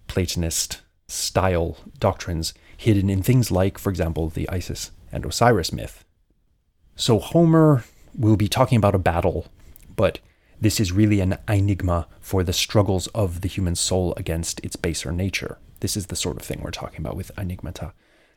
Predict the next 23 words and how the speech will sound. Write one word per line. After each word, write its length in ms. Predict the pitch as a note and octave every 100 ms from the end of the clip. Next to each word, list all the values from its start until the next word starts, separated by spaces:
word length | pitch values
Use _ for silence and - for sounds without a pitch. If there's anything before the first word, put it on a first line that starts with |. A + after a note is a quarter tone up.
| _ _ -
Enigma 460 | A#2+ D3 C#3 D3
is 160 | B2+ G2
the 60 |
most 240 | G#2+ G2 -
common 360 | - C3 C#3 G#2
term 340 | G2 E2+ E2
for 180 | - D#2
esoteric 460 | - G#2 E2+ E2+
discourse 420 | E2+ - - D#2 F#2
in 100 | F2
Middle 280 | F2 E2 -
and 80 |
Late 220 | F2+ F2 -
Platonism 440 | - - E2+ E2+
across 340 | F2 - F#2
the 100 | -
board, 340 | G2 G#2 F2+ E2+ _ _ _ _ -
but 360 | A#2 F2 -
symbolon 760 | - - D3+ C#3 A2 F#2+ F#2 F#2
is 140 | G2
a 60 | G#2
close 340 | - G#2 F#2
second. 520 | - G2+ - E2 D2+